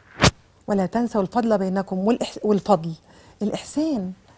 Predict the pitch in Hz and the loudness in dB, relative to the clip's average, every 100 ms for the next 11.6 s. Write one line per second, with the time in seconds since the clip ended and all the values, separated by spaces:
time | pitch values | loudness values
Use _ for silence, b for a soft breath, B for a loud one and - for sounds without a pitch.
0 | b b b - 294 233 254 202 180 - | b b b 0 2 4 4 4 -2 0
1 | 240 220 226 220 - - 247 294 - _ | 0 2 0 -2 -4 -4 -2 -4 -10 _
2 | b b b b b - 233 277 269 220 | b b b b b -6 -2 0 0 -4
3 | 214 226 226 190 - - - 165 165 B | -2 -2 -2 -4 -8 -10 -6 -6 -6 B
4 | B B - - 214 220 208 196 180 185 | B B -6 -2 0 2 0 0 -2 -4
5 | 202 190 226 233 233 b b b b b | -2 -2 0 -2 -6 b b b b b
6 | - 185 202 190 175 175 196 208 214 214 | -8 -4 -2 -2 -4 -8 -4 -2 -2 -4
7 | - 208 196 196 _ - 202 - 202 208 | -6 -6 -6 -6 _ -10 -8 -4 -2 0
8 | 190 185 - 202 - 214 240 247 220 208 | -2 -6 -12 -16 -8 -2 -2 -2 -4 -6
9 | - 226 208 180 b b b b - 202 | -4 -2 -2 -6 b b b b -10 -4
10 | 214 320 - - 233 220 196 - 185 208 | 0 0 0 0 0 0 -2 -4 -4 0
11 | 208 185 208 196 - | 0 2 0 0 -4